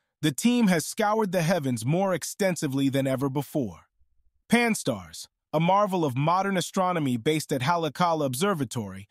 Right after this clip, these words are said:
and operated by the University of Hawaii Institute of Astronomy, allowed the researchers to dismiss around seventy-eight percent of previously calculated possible locations for Planet X.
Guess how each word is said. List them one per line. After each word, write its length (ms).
and 140
operated 600
by 140
the 100
University 680
of 140
Hawaii 500
Institute 500
of 100
Astronomy, 640
allowed 360
the 80
researchers 680
to 100
dismiss 520
around 320
seventy-eight 720
percent 420
of 120
previously 640
calculated 800
possible 500
locations 600
for 140
Planet 420
X. 520